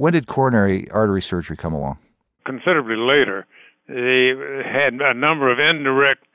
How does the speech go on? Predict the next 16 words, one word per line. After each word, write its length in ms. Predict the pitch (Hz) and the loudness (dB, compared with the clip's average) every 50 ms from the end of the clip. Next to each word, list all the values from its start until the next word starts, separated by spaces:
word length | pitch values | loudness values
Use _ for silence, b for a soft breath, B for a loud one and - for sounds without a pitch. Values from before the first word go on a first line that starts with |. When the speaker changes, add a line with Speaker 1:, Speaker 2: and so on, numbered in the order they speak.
| - - | 0 2
Speaker 2:
treatments 400 | 180 185 151 123 120 120 117 - - - | 2 2 2 0 -2 -6 -6 -8 -8 -2
for 260 | 127 120 120 113 - _ b b b b b b | 0 0 0 0 -2 _ b b b b b b
coronary 400 | 147 147 139 131 127 127 123 120 | 0 2 2 2 2 2 2 4
artery 500 | 120 120 123 123 117 117 113 113 117 113 | 4 4 4 4 4 4 2 2 0 -2
disease, 560 | 110 101 117 123 127 123 123 120 127 131 117 - | -4 -2 0 2 4 4 4 4 4 2 0 -4
particularly 560 | 110 - - 139 139 - - 123 117 113 113 | -8 -4 0 0 0 0 -2 -4 -4 -4 -4
the 120 | 107 - - | -4 -2 0
treatment 340 | 139 151 117 113 110 110 | 0 0 0 -4 -6 -4
of 120 | 113 113 - _ b b b b b | -4 -4 -4 _ b b b b b
angina 580 | 123 127 131 131 123 123 131 127 123 120 113 - | -4 -2 -2 0 0 2 2 2 2 2 0 -2
pectoris, 580 | - - - 156 160 - - - 107 110 104 107 - b b b b b b b b | -6 -4 -2 0 0 -2 -2 -6 -6 -6 -6 -8 -10 b b b b b b b b
but 180 | 123 131 123 | -2 0 2
it 140 | 127 139 135 | 0 0 -2
was 280 | 127 131 123 123 120 104 113 | -2 -4 -4 -4 -4 -4 -2
a 100 | 127 127 | -2 -2
really 300 | 135 156 170 143 127 | 0 0 2 2 0